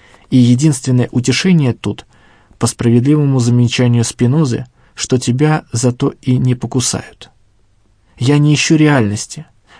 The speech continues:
по-прежнему верю только в слово. Мой невроз — страсть к писательству неизлечим. Однако парадоксальным образом я также верен и своему старому,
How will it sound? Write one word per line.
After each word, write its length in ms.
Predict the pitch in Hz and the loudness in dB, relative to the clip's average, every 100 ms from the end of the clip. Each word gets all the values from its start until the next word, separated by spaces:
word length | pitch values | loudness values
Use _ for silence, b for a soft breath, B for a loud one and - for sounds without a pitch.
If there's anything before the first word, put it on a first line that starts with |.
| - | -6
по-прежнему 600 | 110 135 143 143 131 127 | -4 0 0 0 0 2
верю 420 | 123 139 135 123 _ | 2 2 2 0 _
только 300 | 135 127 123 | -2 -2 -2
в 60 | 123 | -6
слово. 520 | - 147 120 - - _ _ _ _ _ | -4 -2 -2 -4 -12 _ _ _ _ _
Мой 220 | 117 123 120 | 0 2 4
невроз — 560 | 123 120 147 117 - b b b | 2 2 0 0 -6 b b b
страсть 540 | - 143 139 - - - | -4 0 0 -2 -16 -20
к 120 | - | -10
писательству 720 | - 123 151 123 113 - 117 - | -6 -2 -2 -2 -6 -6 -8 -2
неизлечим. 680 | 139 131 123 120 - - - _ _ B B B B B B | 0 0 0 -2 -6 -12 -18 _ _ B B B B B B
Однако 400 | 107 123 156 131 | -2 0 0 0
парадоксальным 800 | 123 123 127 123 - 165 143 135 | -2 -2 0 -2 -2 0 0 -2
образом 580 | - 147 143 123 127 120 b b b b b | -2 0 0 2 0 -2 b b b b b
я 180 | 120 120 | -2 0
также 340 | 160 139 135 | 0 0 0
верен 280 | 135 143 131 | 2 2 0
и 140 | 131 | -2
своему 360 | 123 127 123 131 | -2 0 2 0
старому, 640 | - 143 143 120 104 123 | -2 -2 0 0 -2 -8